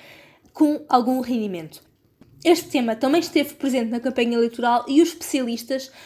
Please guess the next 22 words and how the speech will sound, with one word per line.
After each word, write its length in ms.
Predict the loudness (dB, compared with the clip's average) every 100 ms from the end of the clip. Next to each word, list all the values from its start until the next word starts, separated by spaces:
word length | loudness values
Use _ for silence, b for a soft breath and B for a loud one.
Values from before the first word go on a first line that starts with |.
| B
consideram 600 | 0 2 4 4 4 2 -2
que 260 | 0 2
é 280 | 4 2 0
um 140 | -2 0
passo 380 | 2 0 0 -2
importante 480 | -2 -6 -6 -4
nas 160 | -6 -6
sociedades 520 | -6 0 2 2 0 B B B
para 220 | 0 0
garantir 540 | 2 0 0 -2 -4 -4
uma 220 | -2 -2
coesão 580 | -2 -2 -2 0 0 -2
no 100 | -4
mercado 340 | -4 0 -2
de 60 | 0
trabalho, 520 | -2 4 4 4 -2 B B B
ao 100 | 0
mesmo 320 | 2 2 2
tempo 440 | 0 -2 -4 -6 -8
que 160 | -8
se 520 | -10 -4 -2 0 -2 B B B
facilita 840 | -2 0 0 0 2 2 0 -2